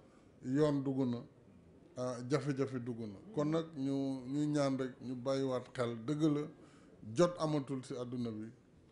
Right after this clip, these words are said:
Waajur yi amatuñu jotu di waxtaan ak seeni njaboot,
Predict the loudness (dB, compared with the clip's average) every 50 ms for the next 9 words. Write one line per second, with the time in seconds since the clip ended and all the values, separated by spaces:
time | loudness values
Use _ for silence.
0 | -20 -20 -20 -8 -2 0 0 2 4 4 2 4 2 0 0 -2 -2 -2 -2 -2
1 | 0 0 0 0 0 0 -2 -2 -2 -6 -8 -8 -6 -4 -4 -4 -4 -2 0 0
2 | 0 0 0 -2 -4 -4 -4 -2 -2 -2 -2 -2 -4 -4 -6 -8 -10